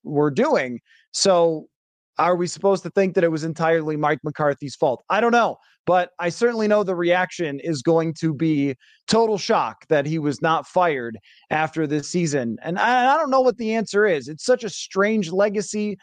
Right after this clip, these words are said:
McCarthy, I've always, when we've talked about coaching tiers, I've always put McCarthy in his own tier 'cause I don't know what to do with him. Someone who's had that much regular season success,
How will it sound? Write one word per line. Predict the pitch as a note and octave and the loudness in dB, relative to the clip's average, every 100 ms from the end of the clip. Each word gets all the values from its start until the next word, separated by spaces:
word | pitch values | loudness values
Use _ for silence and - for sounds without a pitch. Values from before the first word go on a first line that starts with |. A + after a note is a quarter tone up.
| - - | -18 -2
McCarthy, | E3+ - G#3+ A3 A3+ G#3 G#3 | -2 2 2 0 0 -2 0
I've | D#3+ F3 | 0 2
always, | A#3+ A#3+ F#3 F3 | 2 2 -2 -4
when | F3+ | -2
we've | E3+ | -2
talked | G3 F#3+ F#3+ | 0 0 0
about | F3+ D#3+ - - | 0 0 -2 -2
coaching | F3+ G3 E3+ D3 | -2 0 -4 -6
tiers, | - - F#3 A3 B3 A#3 - - - - - | -10 0 2 2 0 -6 -12 -20 -20 -6 0
I've | A#3 | 2
always | D#4+ B3 | 2 0
put | C4+ B3+ | 0 0
McCarthy | A#3+ G#3+ A#3+ B3+ A3+ | -2 0 2 2 0
in | G3+ | 0
his | E3+ | 2
own | G3 A3 G3 | 2 0 -4
tier | - A3+ F3 - _ _ - | -2 0 0 -2 _ _ 0
'cause | C4+ | 2
I | D4 | 4
don't | D#4+ | 2
know | D#4+ | 0
what | D#4 | 0
to | C4 | -2
do | F#3+ C#4+ | -2 0
with | C4+ D3 | 0 -2
him. | - _ _ | -8 _ _
Someone | - G#3+ A3+ A3 | 0 0 2 0
who's | F#3+ | 2
had | G#3 F#3 | 2 2
that | F#3 G3+ | 0 0
much | G3+ G3 E3+ | 0 0 2
regular | F#3 F#3 F3 E3+ | 0 2 0 -2
season | - F3+ E3 | -4 -4 -4
success, | C#3 E3 - F#3 D#3 | -4 -6 0 2 2